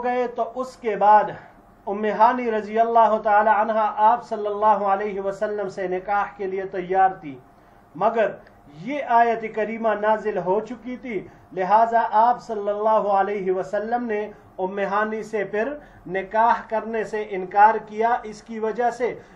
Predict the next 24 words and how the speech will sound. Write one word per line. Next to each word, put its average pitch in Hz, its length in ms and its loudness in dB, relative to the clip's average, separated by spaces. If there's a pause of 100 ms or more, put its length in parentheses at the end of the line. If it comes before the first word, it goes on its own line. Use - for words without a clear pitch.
(120)
کہ 214 160 -6
انہوں 233 360 0
نے 208 180 -2 (100)
ہجرت 214 480 -2
نہیں 214 340 -6
کی 233 140 -10
تھی، 226 180 -10
بلکہ 196 360 -4
وہ 220 160 0 (100)
طلقاء 202 460 2
میں 233 180 -4
سے 240 200 -8
تھی، 247 240 -10 (360)
یعنی 196 280 0 (120)
وہ 220 160 0 (680)
لوگ 233 500 0
جو 214 160 0 (240)
ہجرت 220 540 -4
کے 196 160 -4
دن، 208 300 0
فتح 196 340 -2
مکہ 226 360 0 (100)
کے 196 140 -6
دن 226 280 -2